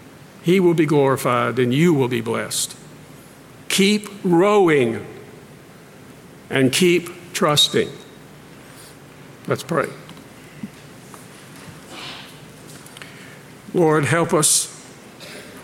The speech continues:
to trust you more. Help us, Lord, in times of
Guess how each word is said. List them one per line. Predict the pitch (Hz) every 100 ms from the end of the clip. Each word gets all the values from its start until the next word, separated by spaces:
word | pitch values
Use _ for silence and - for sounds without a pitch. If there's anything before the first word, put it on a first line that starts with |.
| - -
to | 156
trust | 143 160 147 -
you | 147
more. | 147 151 139 113 - - - - - - - - - - - - - - - - - - - - - -
Help | - 165 165
us, | 147 -
Lord, | 147 143 135 135 - - - - - - -
in | 135
times | 151 151 151 131
of | 139 123